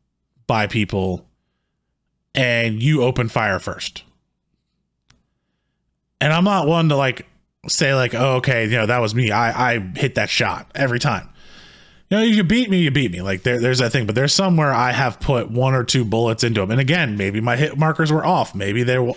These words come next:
I didn't actually hit 'em. But they bounce up, and, and a headshot multipliers are super high right now, which is keeping that T T K really low. The problem with that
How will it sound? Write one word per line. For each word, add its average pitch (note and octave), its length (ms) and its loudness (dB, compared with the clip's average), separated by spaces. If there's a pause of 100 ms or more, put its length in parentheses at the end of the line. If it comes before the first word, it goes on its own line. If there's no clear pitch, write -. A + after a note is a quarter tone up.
I B2 100 0
didn't G3 200 2
actually G#2+ 300 -4
hit F#2 120 -4
'em. E2+ 140 -8 (1000)
But C3 520 2 (840)
they B2+ 560 0
bounce D3 400 0
up, E3 220 0
and, B2 220 0
and B2 200 0
a A2 60 0
headshot E3 580 0
multipliers D#3 640 2
are G2+ 60 -4
super D#3+ 640 0
high A#2+ 240 2
right G2+ 220 0
now, F2+ 280 -2 (100)
which - 180 0
is - 80 0
keeping B2+ 300 -2
that G#2+ 120 0
T A#2 120 -2
T A2+ 140 -2
K G#2 200 0
really G#2+ 220 0
low. G#2 340 -2 (580)
The G2+ 80 -8
problem F#3 580 2
with A#2 140 0
that F#2+ 320 -2